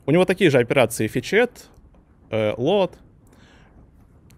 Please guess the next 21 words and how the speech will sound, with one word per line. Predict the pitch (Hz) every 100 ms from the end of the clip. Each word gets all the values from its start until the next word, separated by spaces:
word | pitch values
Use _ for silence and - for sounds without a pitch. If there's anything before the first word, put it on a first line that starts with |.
| - -
И | 151 220 247
теперь | - 160 - 208
что | - -
я | 185 131
делаю, | 123 143 135
когда | - 123 151
я | 147
говорю | 117 127 139
«инкремент»? | 120 131 110 101 - - _ _ _ _ _ - _ _ - - - -
Я | 113 180 254 -
для | 147 131 170 - -
потока | 139 175 247 170 123 -
выбираю | 127 127 143 214 139
некоторый | 151 - 151 139
шард. | - 104 - -
Каким | 156 170 127
образом? | 107 101 - - - _ - - - -
Я | 120 180 151
беру | 165 190 170 135 - _ _ _ _ _ _
идентификатор | 135 160 - 170 180 151
потока, | 139 147 208 240 127 117